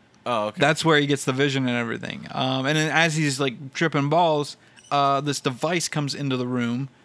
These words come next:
Speaker 2: It's, uh, like, a hypodermic needle with, like, like, a, with the ability to fly like a household drone.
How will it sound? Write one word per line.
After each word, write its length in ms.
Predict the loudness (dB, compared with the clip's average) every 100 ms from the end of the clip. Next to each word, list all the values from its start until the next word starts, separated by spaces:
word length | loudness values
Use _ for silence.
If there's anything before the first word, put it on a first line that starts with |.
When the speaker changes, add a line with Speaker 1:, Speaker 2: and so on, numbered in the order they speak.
| -14
Speaker 2:
It's, 220 | -8 -2
uh, 220 | 0 0
like, 160 | 0 0
a 100 | -2
hypodermic 680 | 0 -2 0 -2 -2 -4
needle 380 | -4 -2 0 0
with, 100 | 0
like, 140 | -4 -6 _ _ _ _ _ -12
like, 180 | -12 -12
a, 600 | -18 _ -16 -12 -10 -6
with 180 | -4 0
the 100 | 2
ability 400 | 2 2 0 -2
to 100 | -2
fly 320 | 0 2 2
like 180 | 0 -4
a 60 | -8 -16 -20 _ _ -14
household 520 | -4 -2 0 -4 -4
drone. 520 | -2 -2 0 -2 -4